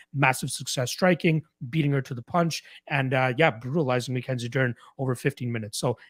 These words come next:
give me some Tecia Torres, Tecia Torres by decision will be my official prediction. But like I said, a little bit of a sprinkle on that K O prop. I know it's a long shot, as Tecia Torres doesn't really finish anybody. She had that one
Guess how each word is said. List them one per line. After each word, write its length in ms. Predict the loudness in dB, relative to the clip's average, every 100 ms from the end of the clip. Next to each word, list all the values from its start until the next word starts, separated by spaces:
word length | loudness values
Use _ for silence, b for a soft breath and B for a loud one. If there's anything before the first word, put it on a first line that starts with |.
| -10
give 140 | 0 2
me 80 |
some 180 | 2 -2
Tecia 320 | -4 -4 -4
Torres, 320 | -2 0 0 -2
Tecia 260 | -6 -4
Torres 220 | -2 -2 -2
by 120 | -4
decision 500 | -4 -4 -4 -4 -8 B B
will 200 | 4 4
be 140 | 6 4
my 180 | 4
official 320 | 2 0 -4 -4
prediction. 560 | 4 4 6 6 6 2 B B
But 280 | 0 2 2
like 200 | 0 0
I 40 | -2
said, 280 | 0 0
a 40 | 0
little 220 | 2 2
bit 100 | 4
of 80 | 4
a 60 |
sprinkle 380 | 4 6 4 6
on 100 | 4
that 160 | 4 2
K 200 | 2 2
O 80 | 2
prop. 180 | -2 0
I 80 | 6
know 160 | 12 12
it's 140 | 12
a 40 | 6
long 260 | 6 6
shot, 460 | 2 4 6 4 0 B B B B 4
as 200 | 6 6
Tecia 240 | 2 0
Torres 220 | 6 6 6
doesn't 220 | 4 4
really 160 | 6
finish 280 | 4 4 4
anybody. 280 | 6 6 4 0 -2 -6 -12
She 160 | -4
had 160 | 0 2
that 160 | 0 2
one 220 | 2